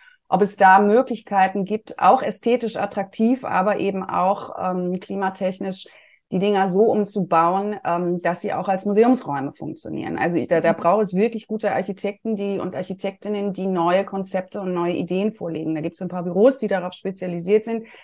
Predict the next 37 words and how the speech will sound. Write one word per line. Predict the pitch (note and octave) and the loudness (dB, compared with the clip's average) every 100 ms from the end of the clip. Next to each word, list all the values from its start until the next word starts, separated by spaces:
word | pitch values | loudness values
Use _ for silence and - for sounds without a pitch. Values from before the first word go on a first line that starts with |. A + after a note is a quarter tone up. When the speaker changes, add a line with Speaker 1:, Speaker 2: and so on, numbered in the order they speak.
| _ | _
Speaker 1:
aber | - F#3 F#3+ | 0 4 6
da | F#3+ | 6
ist | - A3 | 2 0
man | G#3+ G3+ | -2 -2
tatsächlich, | G3 F#3+ G3 G3+ B3+ F#3+ | -4 -2 -2 -2 -4 -6
auch | F#3 | -4
wenn | F3+ | -4
die | F3 | -4
Politik | - F3+ - A#3+ | -4 -4 -4 -6
schon | - F#3 | -4 -6
verstanden | F3 E3+ - A3 A3+ F#3 | -6 -4 0 0 0 -2
hat, | F#3 F#3 | -2 -4
dass | F3 | -8
das, | - E3+ - - | -6 -8 -8 -4
äh, | |
ein | D#3+ D#3 - | -2 -2 -2
wichtiges | E3+ E3+ E3+ E3+ | -4 -4 -6 -6
Feld | - F#3 F#3 | 0 0 0
ist, | F3 | -4
ist | - | -4
man | F3 E3+ | -2 -2
noch | E3 | -2
ziemlich | F#3 F3+ F3 | -6 -4 -4
am | - | -6
Anfang. | D#3+ - C3+ C3+ - - - - _ | -6 -8 -8 -10 -12 -20 -20 -20 _
Das | F3+ F#3+ | 0 4
sind | B3 | 4
sozusagen | A#3+ A3+ G#3+ G#3 G#3 | 4 4 4 4 2
die | G3+ | 0
Gebäude, | G3 F#3 F#3+ A3 A3 | -2 2 6 8 6
die | F#3 | 4
in | F3 | -2
der | E3 | -4
Kultur | - F#3 - | -8 -10 -6
eine | F3 | -4
Rolle | E3 E3+ F3+ | -2 -2 -4
spielen. | - - F#3+ G3+ B3 | -6 -6 -4 -2 -4